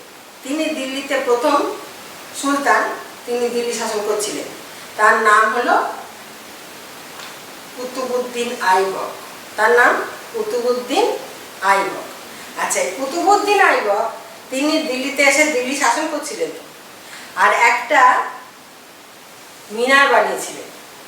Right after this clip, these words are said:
সেটা ইটের তৈরি ছিল। মিনারটা ছিল ইটের তৈরি।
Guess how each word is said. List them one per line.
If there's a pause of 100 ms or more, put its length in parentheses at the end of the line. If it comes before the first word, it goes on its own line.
(400)
সেটা
ইটের
তৈরি
ছিল। (1300)
মিনারটা
ছিল
ইটের
তৈরি।